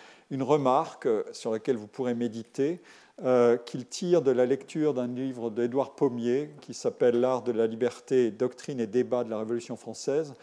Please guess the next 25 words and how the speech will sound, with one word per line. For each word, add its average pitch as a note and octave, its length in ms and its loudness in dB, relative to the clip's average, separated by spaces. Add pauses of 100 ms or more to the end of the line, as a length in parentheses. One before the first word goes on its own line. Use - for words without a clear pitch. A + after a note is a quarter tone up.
(500)
C'est - 220 4
l'idée F#3 320 10
de C#3 100 6
finalité E3 640 2
sans C3+ 180 -4
fin, E3+ 200 -4
je C3+ 100 -4
cite, G3 340 -8
qui - 100 -4
est C#3+ 120 -4
au C#3 80 4
fondement D#3 420 -2
même E3 240 -2
de C#3 80 2
l'édification D3+ 760 0
des C#3 120 0
musées. B2 480 -6 (720)
Pour D#3 160 6
lutter F3+ 360 6
contre D#3 300 0
le C3+ 80 4
vandalisme D#3+ 680 0
révolutionnaire, D3 960 0
les C3+ 120 -2
conventionnels D#3+ 1000 0